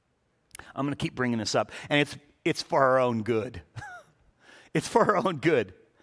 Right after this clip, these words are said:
Because the best is yet to come. And we gotta, we have to adjust our thinking.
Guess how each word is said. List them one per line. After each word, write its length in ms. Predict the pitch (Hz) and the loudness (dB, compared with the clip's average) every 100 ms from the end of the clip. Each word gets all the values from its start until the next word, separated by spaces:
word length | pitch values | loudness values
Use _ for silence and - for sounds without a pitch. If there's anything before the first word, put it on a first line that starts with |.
| _ - - _ _ _ - | _ -20 -20 _ _ _ -10
Because 680 | 117 - 151 107 104 98 - - _ _ _ _ _ _ _ | -6 0 2 2 0 -4 -10 -18 _ _ _ _ _ _ _
the 80 | - | -12
best 580 | 90 120 92 - - - - _ _ _ _ _ _ _ _ - | -4 -2 -2 -6 -10 -12 -20 _ _ _ _ _ _ _ _ -18
is 160 | 85 | -8
yet 160 | 95 85 | -8 -8
to 60 | 87 | -12
come. 320 | 98 82 - _ _ _ _ _ _ _ _ _ _ _ - | -12 -12 -14 _ _ _ _ _ _ _ _ _ _ _ -10
And 80 | |
we 60 | 120 | -8
gotta, 260 | 120 120 120 | -6 -8 -8
we 100 | 123 | -8
have 100 | 127 | -6
to 80 | - | -6
adjust 360 | 95 110 120 - | -4 -4 -4 -4
our 80 | 127 | -4
thinking. 420 | 147 139 110 | -4 -4 -6